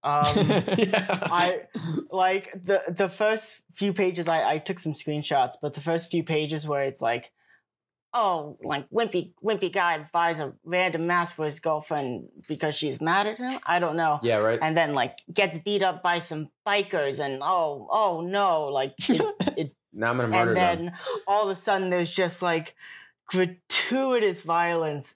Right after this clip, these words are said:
Speaker 1: and just, like, I, I haven't seen anything like that in a, a very long time. Like, I was
Speaker 3: Yeah,
Speaker 1: I
Speaker 3: it
Speaker 1: was
Speaker 3: was
Speaker 1: ex-
Speaker 3: fucked up.
Speaker 1: it was just not what I was expecting at all. Like, like, like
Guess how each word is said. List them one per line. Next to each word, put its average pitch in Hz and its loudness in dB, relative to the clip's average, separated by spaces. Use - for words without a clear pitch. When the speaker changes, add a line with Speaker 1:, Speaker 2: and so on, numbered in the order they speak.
Speaker 1:
and 175 2
just, 190 0
like, 175 -2
I, 214 0
I 202 2
haven't 180 2
seen 175 0
anything 165 0
like 147 0
that 151 2
in 160 0
a, 151 -4
a 147 -2
very 185 0
long 151 0
time. 147 0
Like, 135 0
I 175 2
was 185 -4
Speaker 3:
Yeah, 190 4
Speaker 1:
I 160 4
Speaker 3:
it 180 2
Speaker 1:
was 139 2
Speaker 3:
was 135 0
Speaker 1:
ex- - 0
Speaker 3:
fucked 147 -14
up. 160 -10
Speaker 1:
it 220 2
was 214 0
just 220 0
not 214 2
what 226 0
I 208 4
was 180 0
expecting 175 0
at 151 2
all. 147 2
Like, 139 -2
like, 160 -2
like 147 -2